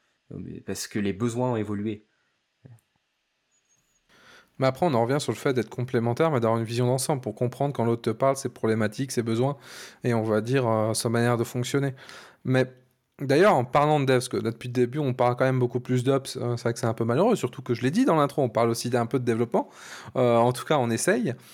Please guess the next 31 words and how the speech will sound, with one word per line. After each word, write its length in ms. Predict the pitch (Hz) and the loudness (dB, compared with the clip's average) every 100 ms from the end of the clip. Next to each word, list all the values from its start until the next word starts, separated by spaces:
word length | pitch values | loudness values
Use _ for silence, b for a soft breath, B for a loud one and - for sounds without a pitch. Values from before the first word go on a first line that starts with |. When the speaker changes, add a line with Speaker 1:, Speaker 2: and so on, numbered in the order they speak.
| B B B - | B B B -8
Speaker 2:
Et 200 | - 156 | 2 2
du 180 | 147 160 | 2 -4
coup, 320 | 135 - 277 | -6 0 4
euh, 320 | 151 135 131 127 | 6 8 6 6
côté 320 | 208 208 160 | 2 2 2
dev, 240 | 143 170 | 4 2
justement, 420 | 131 123 143 151 | 0 -2 0 2
bah, 80 | 147 | 2
toi, 160 | 123 151 | 2 0
Mathieu, 240 | 131 175 160 104 - - | 0 0 -2 -2 -6 -6
t'en 100 | 117 | -4
parlais, 400 | 113 127 147 226 B B B B | 2 4 4 2 B B B B
comment 240 | 156 185 | 0 2
ça 160 | 220 180 | 2 2
se 100 | - | 2
passe ? 280 | 185 180 - | 2 2 2
Parce 200 | 117 - | -2 -2
que, 120 | 135 | 2
euh, 260 | 131 120 123 | 4 6 6
ouais, 220 | 196 151 | 6 6
le 100 | 120 | 4
dev 220 | 139 131 | 2 2
aujourd'hui 360 | 120 123 123 143 | 2 2 2 2
doit 120 | 117 | 2
gérer 200 | 117 117 | 2 2
ses 140 | 127 | 2
métriques, 460 | 127 127 156 156 - | 0 0 0 0 -2
il 40 | |
doit 180 | 120 117 | 2 2
gérer, 420 | 117 120 120 123 | 4 2 4 4
euh, 160 | 117 | 4